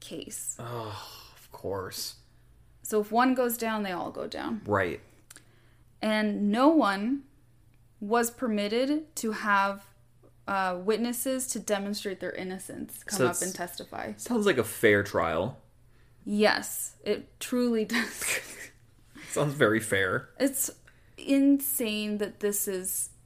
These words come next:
Speaker 1: the case. Um, and we see it throughout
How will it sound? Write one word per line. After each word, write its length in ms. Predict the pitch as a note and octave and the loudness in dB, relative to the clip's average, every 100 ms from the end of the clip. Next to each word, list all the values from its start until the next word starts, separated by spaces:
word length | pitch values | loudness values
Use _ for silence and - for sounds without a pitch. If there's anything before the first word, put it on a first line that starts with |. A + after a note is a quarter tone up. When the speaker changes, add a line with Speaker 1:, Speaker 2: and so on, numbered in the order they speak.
| - - - - - - - _ | -20 -20 -20 -20 -20 -20 -20 _
Speaker 1:
the 120 | G3+ G3 | -10 -10
case. 600 | - G3 F#3 D4+ - - - - - _ - | -4 -4 -2 -4 -8 -12 -20 -20 -20 _ -8
Um, 600 | G#3 G3+ F#3 F3 F3+ F#3+ - - | -2 0 0 -2 -6 -10 -12 -6
and 100 | G#3 | -2
we 100 | G#3 | -2
see 280 | - A3+ G#3+ | -2 0 0
it 320 | G3+ - - - - | 0 -4 -6 -14 -10
throughout 720 | G#3+ G3+ F#3 F#3 F#3 - | -6 -4 0 0 0 -4